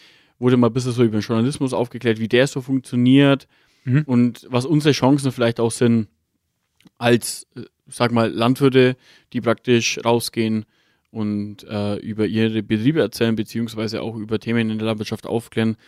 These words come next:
Speaker 1: so wie es wir eben auch hier mit Farmcast versuchen. Genau.
Speaker 2: Okay. Ja, cool.
Speaker 1: Ja.
Speaker 2: Klingt auf jeden Fall echt spannend. Warst
Speaker 1: Ja, war
Speaker 2: du auch?
Speaker 1: mega spannend.
Speaker 2: Mhm.
Speaker 1: Ja, war mega spannend. Und das Schönste eigentlich daran war, ähm, am, es waren zwei Tage. Am ersten Tag, da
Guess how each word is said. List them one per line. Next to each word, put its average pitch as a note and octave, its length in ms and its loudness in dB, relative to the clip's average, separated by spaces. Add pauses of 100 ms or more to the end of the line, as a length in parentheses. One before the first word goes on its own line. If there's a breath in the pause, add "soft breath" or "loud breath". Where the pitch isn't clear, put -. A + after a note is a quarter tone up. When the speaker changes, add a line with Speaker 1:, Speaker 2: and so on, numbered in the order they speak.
(140 soft breath)
Speaker 1:
so C3+ 260 2
wie C#3+ 60 4
es - 220 -2
wir B2 260 -2
eben A#2+ 260 -4
auch G#2 260 -16
hier G#2 380 0
mit G#2+ 180 -6
Farmcast G2 640 -12
versuchen. A2+ 480 -2 (720)
Genau. G#2+ 220 -8
Speaker 2:
Okay. A#2+ 120 -4 (540)
Ja, G#2 180 -6
cool. D3 120 0 (1080)
Speaker 1:
Ja. C#3+ 60 -6
Speaker 2:
Klingt D3+ 220 -2
auf B2+ 140 -6
jeden C#3 120 0
Fall C3 200 -2
echt - 140 -10
spannend. B2+ 380 -2 (1000 soft breath)
Warst B2 220 4
Speaker 1:
Ja, - 40 4
war D3+ 60 6
Speaker 2:
du D3 60 4
auch? D3+ 40 6
Speaker 1:
mega D3+ 140 4
spannend. D#3 600 0
Speaker 2:
Mhm. B2+ 100 0
Speaker 1:
Ja, A#2+ 340 0
war A2+ 160 -4
mega B2 200 0
spannend. A#2+ 380 2
Und A#2 300 2
das - 220 -12 (100)
Schönste C#3+ 400 2
eigentlich C3 260 0
daran A#2+ 300 -2
war, B2 260 2 (440 soft breath)
ähm, A2+ 320 -2
am, G#2+ 280 -4
es G#2+ 120 -10
waren A2 160 -2
zwei A2 200 -2
Tage. C3 360 -4
Am A#2 100 -2
ersten B2+ 300 -6
Tag, B2 260 -4
da G#2+ 280 -4